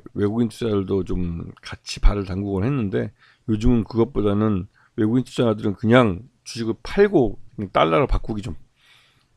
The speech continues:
바쁜 모습이기도 하죠. 그래서 원 달러 환율이 지금 계속 오르고 있는데 이게 이제 조만간에 이제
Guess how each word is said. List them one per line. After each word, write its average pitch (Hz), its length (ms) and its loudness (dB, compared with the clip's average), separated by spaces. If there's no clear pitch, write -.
바쁜 - 440 0
모습이기도 98 500 -2
하죠. 117 180 -2
그래서 110 180 0
원 117 140 4
달러 151 200 6
환율이 127 320 4
지금 113 180 -6
계속 101 200 0
오르고 131 380 2
있는데 104 460 -2
이게 127 180 4
이제 107 140 0
조만간에 113 540 4
이제 87 180 -2